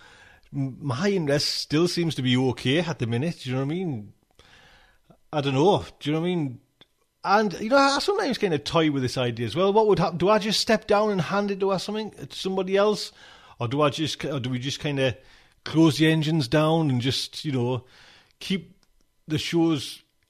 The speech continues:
in the kind of, the, the atmosphere, keep them going?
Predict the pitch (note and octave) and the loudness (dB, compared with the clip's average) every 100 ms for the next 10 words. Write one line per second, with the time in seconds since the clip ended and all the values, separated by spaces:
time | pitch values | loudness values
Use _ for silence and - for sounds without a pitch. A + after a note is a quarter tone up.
0 | _ - E3+ G3 E3 D3 C#3 B2+ A#2+ A#2 | _ 2 2 2 -2 -2 -2 0 0 0
1 | - - - A#2+ B2 A#2+ A#2+ C3 C3+ C#3 | -6 -10 -10 -8 -6 -6 -4 -2 -2 -4
2 | C#3 - C#3 C3+ E3+ D#3+ C#3 B2 D3+ E3 | -8 -6 -6 -4 -6 -6 -4 -2 0 0